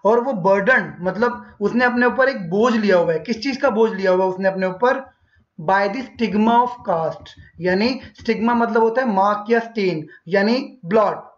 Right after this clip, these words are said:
धब्बा, यानी वो अपने ऊपर ना एक ऐसा blot, एक ऐसा stain लेके बैठे हुए हैं। किस चीज का? caste का, जिसमें वो पैदा हुए हैं, in which they are born।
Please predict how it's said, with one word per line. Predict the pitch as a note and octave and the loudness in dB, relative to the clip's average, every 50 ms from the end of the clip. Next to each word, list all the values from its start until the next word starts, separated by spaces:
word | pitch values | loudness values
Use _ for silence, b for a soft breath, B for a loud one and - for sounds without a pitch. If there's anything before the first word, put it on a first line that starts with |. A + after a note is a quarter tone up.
| - | -6
धब्बा, | E3 F#3+ G3+ G3 G3 G3+ F3 D#3 - B B B | -2 -2 -2 0 0 -2 -2 -2 -4 B B B
यानी | G3+ A#3 C4+ C#4 | -2 -2 0 0
वो | C4 D4 | 2 2
अपने | D4 - - C4+ C4+ C#4 | 2 2 2 0 -2 -2
ऊपर | C4 C4+ C4+ C4+ C4 | -2 0 0 0 2
ना | C4+ D4+ D4+ C4+ - - - _ _ _ - | 2 2 2 0 -2 -8 -16 _ _ _ -2
एक | C4 C4 - - - | -2 -2 -4 -4 0
ऐसा | A#3 A3 A3 A3 D4 | 0 0 2 2 0
blot, | C#4+ G#3 F#3+ G#3 G#3 A#3+ B3+ B3+ | -2 0 0 0 2 2 0 -2
एक | C#4 - - | -4 -4 -2
ऐसा | A3 G#3 G#3 G#3+ C4+ | 0 0 2 2 0
stain | B3 - - B3+ B3 C4 C4+ | -2 -2 -2 -2 0 2 2
लेके | C4 B3+ - C4+ B3 | 2 2 2 0 -2
बैठे | G3+ F#3+ F#3 F#3 G#3+ | 0 0 0 0 0
हुए | A3+ A#3 B3 | 0 0 0
हैं। | B3 - | -2 -2
किस | C#4 A#3+ - - | -4 -8 -6 -4
चीज | C4+ C4+ A#3 - | -4 -4 -4 -2
का? | - G#3+ F3+ E3+ - - - _ _ - | -2 -2 -2 -2 -4 -12 -20 _ _ -2
caste | A3+ G#3 G3+ G#3+ A3+ - - - | 2 2 4 4 2 2 -2 -6
का, | - - F#3+ E3+ D#3 - B B B E3+ | -4 -2 0 0 0 -2 B B B -4
जिसमें | G3 A3 A3+ A#3 A#3+ | -4 0 2 2 2
वो | B3 C4+ | 2 0
पैदा | C4 - G#3 F#3+ F#3 F3+ G3 | 0 0 0 0 2 2 0
हुए | F#3+ F#3+ F#3 F#3 | 0 0 0 -2
हैं, | F3+ E3+ F3 B B B A3 | -2 -4 -6 B B B 0
in | G#3+ G#3 G3+ A#3+ | 0 2 2 0
which | C4 G#3+ F#3+ F#3 | -2 -4 -4 0
they | F3 G3 G3+ G#3+ G#3+ | 2 4 4 4 2
are | F3+ D#3+ F3 | 0 0 0
born। | F3+ F3+ F3 E3+ D#3+ D3 | 2 2 2 0 -2 -6